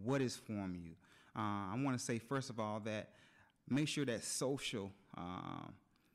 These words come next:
uh, socially or social media is not forming you. Uh, I wanna say, uh, make sure that God is actually forming you and what he stands for. And so I want you to be able to listen, uh, listen to what he says in this word about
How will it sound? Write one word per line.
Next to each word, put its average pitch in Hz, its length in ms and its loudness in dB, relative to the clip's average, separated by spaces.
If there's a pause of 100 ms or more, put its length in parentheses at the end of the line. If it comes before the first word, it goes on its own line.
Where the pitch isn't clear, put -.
(180)
uh, 87 400 -2 (160)
socially 123 580 2
or 87 80 -4
social 135 340 2
media 123 240 6
is 101 120 -4
not 101 240 -2
forming 92 340 0
you. - 120 -14 (540)
Uh, 92 220 -2
I 120 80 2
wanna 127 200 2
say, 113 400 -2 (160)
uh, - 100 -18 (340)
make 131 240 4
sure 135 200 0
that 101 240 0
God 113 440 2
is 87 160 -8
actually 90 300 -4
forming 82 480 -4
you 85 80 -10 (560)
and 113 140 4
what 113 100 2
he 107 80 0
stands 101 460 -2
for. - 280 -10 (460)
And 113 120 0
so 110 180 2
I 107 100 4
want 135 220 2
you 123 120 -4
to - 20 0
be 120 180 2
able 113 120 0
to - 100 -4
listen, 104 560 0 (520)
uh, 85 440 -2
listen 147 260 2
to 143 60 4
what 131 160 4
he 123 100 4
says 117 320 2
in 107 80 4
this 104 180 0
word 95 400 0
about 92 380 -4